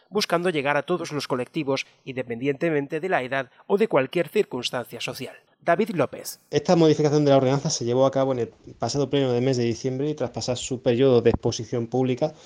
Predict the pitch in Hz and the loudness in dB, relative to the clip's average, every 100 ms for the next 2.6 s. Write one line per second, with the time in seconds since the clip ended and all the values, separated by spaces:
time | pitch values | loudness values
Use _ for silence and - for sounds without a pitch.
0 | - - _ 127 104 117 113 113 117 120 | -20 -20 _ -8 -6 -4 -2 -2 -2 0
1 | 117 117 117 120 123 117 113 120 117 117 | 0 2 0 0 0 0 2 2 2 2
2 | 131 123 123 127 165 | 0 0 2 4 2